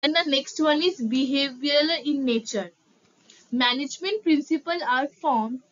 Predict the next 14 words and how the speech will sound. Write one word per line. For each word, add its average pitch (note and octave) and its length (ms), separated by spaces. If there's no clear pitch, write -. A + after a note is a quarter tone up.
to D#4+ 180
guide A#3 420
and C#4+ 240
influence E4+ 680
the B3+ 200
behavior C#4+ 760
of C4 360
employee. B3+ 600
For G#4 100
example, D#4+ 760
principle F4+ 680
of D#4 140
discipline E4 720
improves C4+ 800